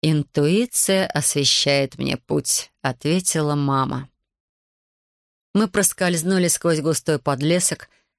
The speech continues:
и миновали ветхие, продуваемые всеми ветрами хижины, в которых жили работающие на плантациях невольники. Люди спали на жестких тюфяках,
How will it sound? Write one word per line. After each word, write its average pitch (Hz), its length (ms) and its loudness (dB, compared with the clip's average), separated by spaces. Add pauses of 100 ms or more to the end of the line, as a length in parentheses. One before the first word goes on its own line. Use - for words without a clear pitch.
(120)
и 180 60 0
миновали 196 440 2
ветхие, 185 540 0
продуваемые 160 760 0
всеми 160 340 0
ветрами 156 540 0
хижины, 139 640 -2 (440)
в - 40 -20
которых 147 420 0
жили 151 260 2
работающие 143 680 0
на 139 80 -2
плантациях 139 720 -2
невольники. 139 680 -2 (680)
Люди 175 280 2
спали 160 420 0
на 151 160 0
жестких 156 460 -2
тюфяках, 147 680 -2